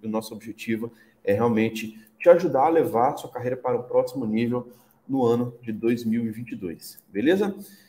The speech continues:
Então é isso, pessoal. Aviso importante, tá?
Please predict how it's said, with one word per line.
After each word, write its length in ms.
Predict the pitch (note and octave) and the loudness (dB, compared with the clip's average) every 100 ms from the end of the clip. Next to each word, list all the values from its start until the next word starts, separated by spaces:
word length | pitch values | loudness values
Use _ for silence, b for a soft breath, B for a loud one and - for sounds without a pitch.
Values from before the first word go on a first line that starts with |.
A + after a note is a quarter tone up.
| B - | B -10
Então 300 | D3 A#3 A#3 | -4 0 2
é 80 | E3+ | 2
isso, 160 | - | 0
pessoal. 560 | D3 - C#3+ A#2+ - - | -4 2 6 6 6 2
Aviso 360 | E3 E3 G#3 G#3+ | 2 4 0 -2
importante, 680 | G3+ G3 - F#3 F#3+ D#3+ - | -2 -6 -4 -2 0 -2 -4
tá? 340 | - D#3 - | 0 0 0